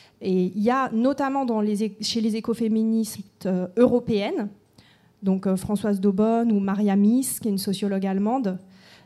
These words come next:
euh, cet usage d'un vocabulaire hérité de Marx, hérité du marxisme, de la tradition socialiste, du féminisme matérialiste.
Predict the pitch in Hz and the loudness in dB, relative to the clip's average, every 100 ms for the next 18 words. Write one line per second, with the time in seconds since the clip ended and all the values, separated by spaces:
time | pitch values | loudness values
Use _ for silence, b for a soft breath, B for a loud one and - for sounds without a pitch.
0 | - 208 190 190 185 185 180 180 185 - | -2 4 6 4 4 0 -2 -4 -8 -10
1 | - - _ _ _ _ - 233 220 226 | -16 -20 _ _ _ _ -4 -4 -2 -2
2 | 247 285 302 220 208 220 226 214 220 285 | 0 2 2 0 0 0 -2 0 0 0
3 | 262 247 - 220 202 196 247 320 - - | 0 -2 -2 2 2 2 0 -4 -10 -6
4 | 226 220 220 202 208 185 - - 269 285 | -4 -2 0 2 2 0 -6 -6 -4 -2
5 | 226 202 202 214 196 202 208 208 202 208 | 0 0 0 -2 -4 -2 -2 -2 -4 -2
6 | 208 254 269 226 226 208 208 202 202 190 | 0 0 -2 -2 0 2 2 0 -2 -2
7 | 185 208 190 196 294 - | -2 -2 -2 -2 -2 -4